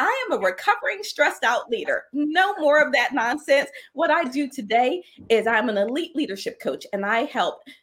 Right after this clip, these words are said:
busy professionals, entrepreneurs, and organizations decide it's time to stop the madness and pursue a more well-balanced, more fulfilled leadership life. So that's who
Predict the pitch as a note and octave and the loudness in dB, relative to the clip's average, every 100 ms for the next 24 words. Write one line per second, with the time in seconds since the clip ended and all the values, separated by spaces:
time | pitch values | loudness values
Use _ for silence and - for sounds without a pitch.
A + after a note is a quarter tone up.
0 | _ A#3+ F#3 F#3+ F3+ - C4 C4 A#3+ A#3 | _ -2 -2 -6 -8 -2 -2 -2 -6 -6
1 | A3+ E3+ F3 F#3+ F#3 A#3 F#3 F3+ F3+ - | -4 -2 -2 -4 -12 -8 -4 -2 -4 -6
2 | G3+ C4 - G3+ G3 F#3 F3+ D3 - D#3+ | -4 -4 -2 -2 -2 -4 -4 -4 -6 -12
3 | - F3 - F3 D#3 E3+ F3+ - E3+ D#3+ | -12 -8 0 2 2 2 -6 -4 -2 -2
4 | - D3+ D3 - D#3 - G#4+ F4+ E3+ D#3 | -6 -12 -10 -2 -2 -2 -6 0 0 0
5 | A3 A4 - _ _ _ _ D4+ D#4 B3+ | -6 -10 -14 _ _ _ _ -4 0 2
6 | G#3 F#3 F3+ _ _ A3 G3 - B3 B3 | 2 0 -4 _ _ -10 -8 -8 -6 -6
7 | - - F3+ F#3 G3 A#3+ B3 B3+ - E3 | -6 0 0 0 -2 -2 -2 -4 -8 -14
8 | D#3+ F#3 B3 D#4+ G#3+ C3+ C3+ C#3 - - | -4 0 0 0 -2 -2 -4 -10 -12 -16
9 | F#3 F#3 E3+ E3+ D3+ D3 - B3 D3+ C3+ | -10 -6 -6 -6 -10 -8 -2 0 0 -2
10 | - _ _ F3+ D#3+ E3+ - - E3 - | -6 _ _ -10 -8 -8 -8 -6 -4 -6
11 | - - - - - - C#4 F3+ B2+ - | -6 -14 -20 -20 -10 2 4 4 2 -4
12 | _ A#3 A#3 - D#4+ - | _ 4 4 4 -6 -4